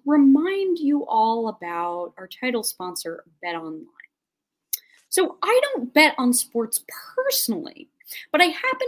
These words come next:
to believe that it is a crucial for the growth of women's sports, including women's basketball, of course. Bet online dot net is your number one source for sports betting, info, stats, news, and analysis.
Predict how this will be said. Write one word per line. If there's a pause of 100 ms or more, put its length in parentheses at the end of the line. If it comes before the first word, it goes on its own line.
to
believe
that
it
is
a
crucial
for
the
growth
of
women's
sports,
including
women's
basketball,
of (100)
course. (560)
Bet
online
dot
net
is
your
number
one
source
for
sports
betting,
info,
stats, (360)
news,
and
analysis.